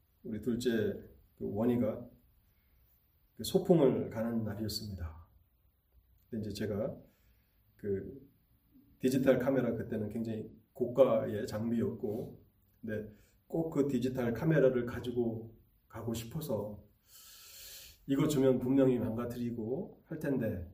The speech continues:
그러나 고민 고민하다가 신신당부를 하고 잘 챙겨서 가지고 와라."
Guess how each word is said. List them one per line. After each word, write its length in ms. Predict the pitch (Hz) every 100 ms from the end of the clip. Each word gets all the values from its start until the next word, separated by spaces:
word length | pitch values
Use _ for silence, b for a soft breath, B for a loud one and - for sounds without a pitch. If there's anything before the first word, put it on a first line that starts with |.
| - _ _ _ _ _ -
그러나 320 | 120 117 131
고민 320 | 123 117 117
고민하다가 720 | 113 113 101 127 113 107 - - - _ _ b b b b b
신신당부를 920 | - 208 190 180 151 117 117 113 107
하고 500 | 82 - - - - - _ _ _ _ _ -
잘 360 | - - 156
챙겨서 640 | - 180 151 131 135 151 190
가지고 320 | 110 113 120
와라." 440 | 95 95 85 -